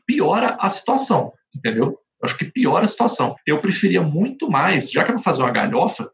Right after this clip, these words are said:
como você falou aí, cara, vamos fazer, quer fazer uma galhofa? Então vamos fazer uma galhofa maneira. Vamos pegar algum desses programas que tem aí de detecção de talento e vamos escolher um cara pra trazer. Ou então assim, já que o negócio é ganhar dinheiro, tchim,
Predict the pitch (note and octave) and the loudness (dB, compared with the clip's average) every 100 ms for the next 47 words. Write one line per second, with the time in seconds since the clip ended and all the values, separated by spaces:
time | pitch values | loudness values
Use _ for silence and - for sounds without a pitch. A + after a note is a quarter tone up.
0 | _ _ _ _ - F3+ F3+ F#3+ G3 G3+ | _ _ _ _ -4 0 0 0 0 0
1 | A3 B2 - _ _ A3+ - C#3+ F3 A3+ | 2 0 -6 _ _ -2 0 0 0 0
2 | - - G3+ D3 C3 A#2 C3 C#3+ - - | -2 -2 0 0 0 2 2 0 -2 -12
3 | _ _ _ _ D#3+ C4+ D#4+ D4 B3 - | _ _ _ _ -4 -2 -2 0 0 2
4 | F3+ - G3+ F#3+ D3 C3 A#2 - - _ | 0 0 0 2 2 2 0 -2 -12 _
5 | _ _ E3 G#3 A3+ A#3 A3 D#3 D3 A3+ | _ _ -2 -2 0 0 2 0 0 0
6 | A#3 - - - G#3 C3+ C#3 D3 B2+ - | 2 2 0 0 0 2 2 2 0 0
7 | - - _ _ - B2 C3+ B2+ B2+ B2 | -4 -8 _ _ -12 -4 0 2 2 2
8 | A#2+ B2 B2 - B2+ - - A2+ A#2 F#3 | 0 0 0 -2 -4 -4 -2 0 2 2
9 | G#3 - - _ _ B3 C#4 F#4+ - F#4+ | 0 -6 -18 _ _ -2 0 0 0 0
10 | F#4+ - C#4+ D4+ C#4+ C#4 C#3+ F3 A#3+ - | 0 0 0 0 0 0 0 0 0 -4
11 | - _ _ _ _ _ _ _ _ - | -20 _ _ _ _ _ _ _ _ -4
12 | G3+ B3 B3+ B3 D#3+ E3 G#3+ F3 F3 D#3+ | -2 0 0 2 2 0 0 0 0 0
13 | D3 C#3+ B2+ C3+ C3+ C3 | 0 0 0 2 0 0